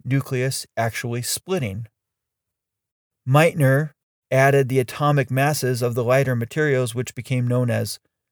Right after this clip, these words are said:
fission products, and determined that the atomic masses did not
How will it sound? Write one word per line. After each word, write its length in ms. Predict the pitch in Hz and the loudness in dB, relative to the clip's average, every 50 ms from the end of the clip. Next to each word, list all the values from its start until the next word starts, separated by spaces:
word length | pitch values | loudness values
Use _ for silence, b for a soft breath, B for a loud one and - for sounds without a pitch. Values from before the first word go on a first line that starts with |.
| _ _ _ _ | _ _ _ _
fission 300 | - 156 156 139 135 117 | -6 -4 -2 -2 -2 -2
products, 560 | 104 - 98 101 107 131 139 - - - - _ _ _ _ _ _ _ _ _ _ _ - | -2 -2 -2 -2 -2 -2 -4 -6 -10 -14 -16 _ _ _ _ _ _ _ _ _ _ _ -4
and 140 | - 131 131 | 0 0 0
determined 560 | 139 127 - - - 151 156 151 147 139 131 | 0 0 -4 -4 -2 -2 0 2 2 2 2
that 100 | 127 110 | 0 0
the 100 | - 127 | 0 -4
atomic 460 | 113 - - 135 156 165 170 165 - | -4 -4 -2 -2 -2 0 0 -2 -2
masses 480 | 123 131 139 139 139 - - 120 110 104 | 0 0 2 2 0 0 -2 -4 -4 -4
did 180 | - 117 101 | -4 -6 -4
not 300 | 113 117 127 147 190 - | -2 -2 0 0 -2 -4